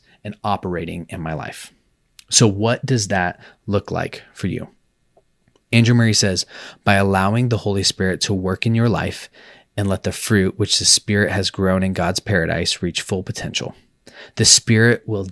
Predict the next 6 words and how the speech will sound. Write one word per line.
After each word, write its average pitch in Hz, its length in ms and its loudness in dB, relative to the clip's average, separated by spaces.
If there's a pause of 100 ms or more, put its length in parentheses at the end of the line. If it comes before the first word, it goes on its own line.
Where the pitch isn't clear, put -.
daily 120 540 2
feed 107 340 -2
your 104 140 0
fellowship 95 580 -4
with 92 140 -4
God 80 340 -4